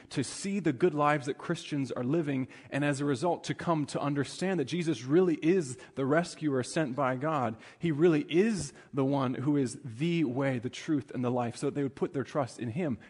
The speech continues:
and glorify God as a result. See, this is where,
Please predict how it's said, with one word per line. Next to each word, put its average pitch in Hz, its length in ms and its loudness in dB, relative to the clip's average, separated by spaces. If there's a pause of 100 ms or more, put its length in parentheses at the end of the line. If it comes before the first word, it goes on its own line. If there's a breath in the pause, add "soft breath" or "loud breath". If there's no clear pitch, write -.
and 127 120 -6
glorify 127 420 0
God 123 200 -2
as 110 100 -6
a 110 60 -6
result. 107 540 -8 (1120)
See, - 140 -2
this 190 180 -2
is 156 140 -6
where, 143 200 2